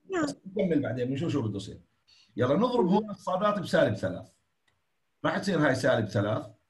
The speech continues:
Speaker 1: سالب ثلاث.
Speaker 2: راح تصير هاي سالب
Speaker 1: خمستاش.
Speaker 2: سالب خمستاش.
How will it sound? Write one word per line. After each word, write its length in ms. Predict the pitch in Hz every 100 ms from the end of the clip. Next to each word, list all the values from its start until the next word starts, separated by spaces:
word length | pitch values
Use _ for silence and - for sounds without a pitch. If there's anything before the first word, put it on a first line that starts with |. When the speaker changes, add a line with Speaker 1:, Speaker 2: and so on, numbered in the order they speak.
| _ _
Speaker 1:
سالب 320 | - 262 269
ثلاث. 480 | - 226 233 311 -
Speaker 2:
راح 140 | -
تصير 220 | - 311
هاي 80 | 285
سالب 180 | 247 262 -
Speaker 1:
خمستاش. 500 | 247 226 - - 110 110 147 - -
Speaker 2:
سالب 400 | - 156 123 110
خمستاش. 760 | 110 101 - 90 - - _